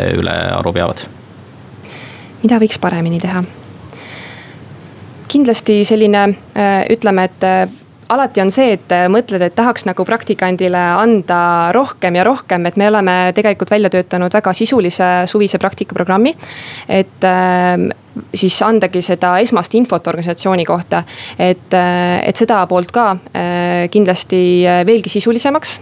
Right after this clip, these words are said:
Speaker 2: äh, ja täiuslikumaks, äh, lihvida. Ja soovitus, äh, organisatsioonidele, äh, mida me oleme ka ise nüüd, äh, praktiseerinud, äh, ongi see, et, äh, tegelikult see praktikant ei pea olema pelgalt, äh, tudeng. Et, äh,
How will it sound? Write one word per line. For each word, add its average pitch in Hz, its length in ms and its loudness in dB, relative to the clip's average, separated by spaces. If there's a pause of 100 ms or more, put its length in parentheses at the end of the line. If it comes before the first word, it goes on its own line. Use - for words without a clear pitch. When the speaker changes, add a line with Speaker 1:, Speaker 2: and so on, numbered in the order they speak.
(120)
Speaker 2:
äh, 185 400 2
ja 185 80 4
täiuslikumaks, 226 720 0 (480)
äh, 202 240 2
lihvida. 208 420 2 (640)
Ja 202 300 4
soovitus, 208 760 0
äh, 185 460 2
organisatsioonidele, 185 840 0
äh, 185 880 -2
mida 214 240 2
me 202 120 4
oleme 190 280 2
ka - 40 2
ise 247 280 0
nüüd, 175 160 -2
äh, 180 100 0
praktiseerinud, 185 840 0
äh, - 720 -4
ongi 214 240 2
see, 226 240 2
et, - 180 -8
äh, 180 580 0
tegelikult 220 440 0
see 190 80 -2
praktikant 170 560 -2
ei - 80 0
pea 214 240 0
olema 175 680 0
pelgalt, 214 520 -2
äh, 175 220 -2
tudeng. 220 340 0 (340)
Et, 185 380 -2
äh, 180 300 0